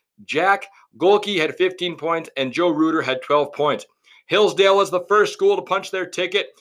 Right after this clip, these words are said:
to Evansville, Indiana. Later on Monday night, the second ticket punched to the Division two Elite Eight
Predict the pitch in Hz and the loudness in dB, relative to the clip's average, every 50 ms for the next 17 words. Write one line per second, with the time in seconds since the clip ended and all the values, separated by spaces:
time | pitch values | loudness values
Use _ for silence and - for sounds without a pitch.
0 | _ _ - 175 190 190 - - 139 156 170 180 175 151 135 151 175 180 180 180 | _ _ -8 -8 -8 -6 -6 -4 -2 -2 0 -2 -2 -4 -2 0 2 2 2 2
1 | - - 147 160 170 165 175 165 156 160 165 165 165 156 135 101 - _ _ _ | 0 -4 -4 -4 -4 -4 -4 -2 -2 0 0 0 0 -2 -4 -4 -6 _ _ _
2 | _ _ _ _ _ _ _ - 120 139 165 208 233 254 269 262 240 226 214 196 | _ _ _ _ _ _ _ -12 -6 0 2 4 4 4 4 4 4 6 6 4
3 | 180 175 170 160 151 143 143 135 131 127 123 107 95 92 - _ _ _ _ - | 4 2 0 -2 0 0 0 -2 0 -2 -2 -4 -6 -8 -12 _ _ _ _ -4
4 | 156 180 175 - - 240 269 277 269 262 226 190 - - 196 202 202 185 151 - | -2 -2 -2 -2 -4 -4 -4 -4 -4 -6 -8 -8 -6 -6 -6 -4 -2 -2 -4 -4
5 | - - - 151 139 143 175 - - _ _ _ _ _ - - 170 170 165 147 | -6 -10 -6 -4 -4 -4 -6 -8 -12 _ _ _ _ _ -6 -4 -2 -2 0 0
6 | 147 156 160 180 170 151 156 135 - - 160 160 160 160 - - 143 139 143 151 | -2 -2 -2 -2 -2 -2 -4 -10 -10 -6 -2 -2 -2 -2 0 0 2 2 2 2
7 | 151 151 151 - - 127 127 127 156 180 - | 0 -2 -4 -4 -2 0 2 2 2 0 -4